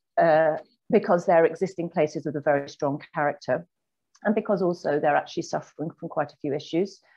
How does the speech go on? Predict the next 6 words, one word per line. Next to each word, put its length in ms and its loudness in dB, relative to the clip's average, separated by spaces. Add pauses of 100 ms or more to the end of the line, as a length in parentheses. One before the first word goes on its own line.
(280)
um, 560 2 (120)
increasing 400 -8
congestion, 840 -2
isolation, 920 -2
car 160 2
dependency. 880 -8